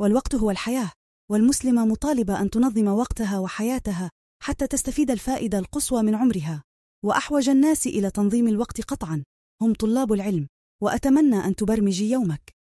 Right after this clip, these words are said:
وأن تجعلي يومك دائما يبدأ بالصلاة، فإن الفلاح والنجاح يبدأ بحمدنا لفالق الإصباح،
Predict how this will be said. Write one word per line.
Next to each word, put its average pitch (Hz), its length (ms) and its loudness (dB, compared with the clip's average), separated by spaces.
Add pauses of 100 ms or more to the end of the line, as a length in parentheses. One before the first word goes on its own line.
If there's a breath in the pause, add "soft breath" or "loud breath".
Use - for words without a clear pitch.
(160)
وأن 226 220 0
تجعلي 226 440 0
يومك 226 360 0
دائما 214 400 0
يبدأ 208 420 -2
بالصلاة، 226 500 -4 (480)
فإن 277 260 4
الفلاح 233 500 -2
والنجاح 202 600 -2 (300)
يبدأ 247 420 -2
بحمدنا 220 500 0
لفالق 208 420 -2
الإصباح، 196 480 -6